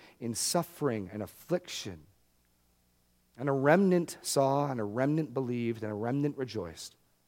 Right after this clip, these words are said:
But the sad tragedy is so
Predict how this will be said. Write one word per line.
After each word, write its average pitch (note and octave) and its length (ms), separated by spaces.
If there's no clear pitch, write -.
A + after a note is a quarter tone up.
But G2 100
the G2 60
sad D3 260
tragedy C3 520
is G#2 260
so C3+ 580